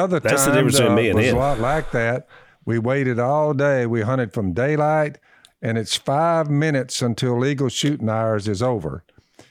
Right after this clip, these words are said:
Speaker 1: I said, "Boys, I've had enough." So I go get the boat, and, and we, I get the boat, it's pretty close. We back out of the thing, and look, we get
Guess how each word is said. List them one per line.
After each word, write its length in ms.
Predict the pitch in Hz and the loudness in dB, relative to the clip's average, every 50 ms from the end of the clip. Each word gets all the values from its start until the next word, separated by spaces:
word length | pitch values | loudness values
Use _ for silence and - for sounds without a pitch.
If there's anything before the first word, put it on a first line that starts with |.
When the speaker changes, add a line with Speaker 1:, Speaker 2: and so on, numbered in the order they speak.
| _ _ _ _ | _ _ _ _
Speaker 1:
I 120 | - 110 107 | -4 -4 -4
said, 260 | - - 113 104 98 | -2 -2 -4 -4 -2
"Boys, 540 | 107 117 123 135 147 151 160 147 - - - - - - - - - - - - | 0 2 2 2 2 2 0 -2 -4 -10 -14 -16 -18 -20 -20 -20 -20 -20 -18 -8
I've 160 | - 101 101 98 | -6 -4 -4 -2
had 180 | 110 127 135 | -2 -2 0
enough." 480 | 139 139 143 131 113 - - - - - - - - - - - - - - _ _ | 0 0 0 0 0 -2 -6 -10 -18 -20 -20 -20 -20 -20 -20 -20 -20 -20 -20 _ _
So 340 | - - - 135 120 120 113 | -14 -6 -4 -2 -2 -2 -2
I 200 | 110 113 135 151 | -2 -2 -2 0
go 220 | 147 165 170 165 | 0 0 0 0
get 280 | 143 135 151 147 - - | 0 0 -2 -2 -2 -4
the 80 | 131 110 | -4 -2
boat, 460 | 113 147 160 147 117 107 - - - - _ - _ _ _ _ _ _ _ _ | 0 0 2 0 0 -2 -4 -10 -18 -20 _ -20 _ _ _ _ _ _ _ _
and, 420 | - 110 113 110 107 104 95 101 107 - _ _ _ _ _ _ _ _ _ _ _ - | -4 -2 -2 -2 -2 -2 -4 -4 -6 -12 _ _ _ _ _ _ _ _ _ _ _ -6
and 260 | 101 95 95 95 - - - - | -4 -4 -4 -4 -6 -8 -12 -8
we, 300 | 101 113 117 135 131 120 131 127 110 | -4 -4 -2 -2 -4 -6 -6 -4 -4
I 120 | 113 131 | -4 -2
get 220 | 127 127 135 127 - | -2 -4 -4 -4 -4
the 80 | 147 | -4
boat, 260 | 120 139 143 143 135 | -2 0 0 0 0
it's 220 | 131 135 - - - | 0 -2 -2 -4 -6
pretty 260 | - - 143 139 131 | -4 -4 -2 -2 -4
close. 480 | - - 147 143 127 117 113 104 - - - _ _ _ _ _ _ _ _ _ - - | -4 -2 -2 0 0 0 -2 -4 -8 -14 -20 _ _ _ _ _ _ _ _ _ -12 -6
We 160 | - 113 120 117 | -4 -2 -2 -2
back 400 | 95 98 127 143 151 151 - 170 | -2 -2 0 0 0 0 0 0
out 220 | 160 160 156 151 | 2 2 2 2
of 60 | 135 123 | 0 0
the 80 | 113 | -2
thing, 500 | - - 120 117 113 117 113 113 117 120 - _ _ _ _ _ - _ _ - | -2 -2 -2 0 0 0 0 -2 -4 -4 -8 _ _ _ _ _ -20 _ _ -6
and 220 | - 113 113 123 | -4 -2 0 0
look, 280 | 143 151 139 117 - - - | 2 2 0 0 -2 -6 -8
we 200 | 117 120 135 135 | -4 -4 -2 -2
get 360 | 123 139 135 135 131 - - | 0 0 -2 -2 -4 -6 -12